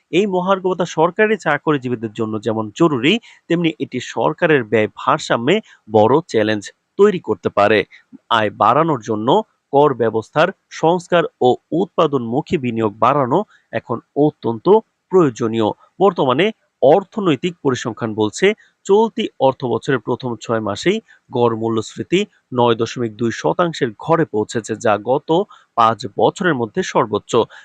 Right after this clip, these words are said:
বিদ্যুৎ, শিক্ষা, পরিবহন ও চিকিৎসার খরচ নাগালের বাইরে চলে যাওয়ায়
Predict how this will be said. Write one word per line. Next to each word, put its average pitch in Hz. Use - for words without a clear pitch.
বিদ্যুৎ, 123
শিক্ষা, 143
পরিবহন 147
ও 139
চিকিৎসার 180
খরচ 175
নাগালের 139
বাইরে 147
চলে 127
যাওয়ায় 120